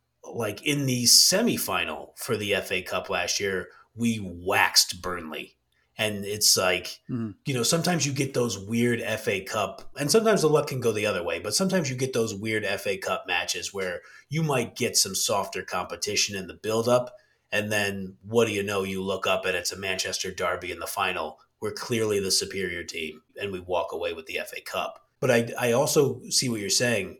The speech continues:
Speaker 1: and this is, this is a, a very strange thing 'cause everybody's talking about the, the David Beckham documentary on Netflix. I recommend it is,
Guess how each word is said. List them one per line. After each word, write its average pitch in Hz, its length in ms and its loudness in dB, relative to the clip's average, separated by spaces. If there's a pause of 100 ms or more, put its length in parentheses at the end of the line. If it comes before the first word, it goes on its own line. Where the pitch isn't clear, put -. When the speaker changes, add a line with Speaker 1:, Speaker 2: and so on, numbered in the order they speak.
Speaker 1:
and 101 260 -8 (180)
this 139 160 4
is, 131 160 -2
this 156 180 4
is - 100 -2
a, 95 380 -4
a 95 100 -2
very 98 220 2
strange 92 440 0
thing 92 160 -2
'cause 92 140 -4
everybody's 101 460 0
talking 92 320 0
about 90 380 -4
the, 80 260 -6 (280)
the 120 60 -4
David 113 320 4
Beckham 98 280 0
documentary 87 580 -2
on 85 180 -4
Netflix. 87 580 -2 (420)
I 110 80 2
recommend 107 720 2 (420)
it 117 160 0
is, 101 480 2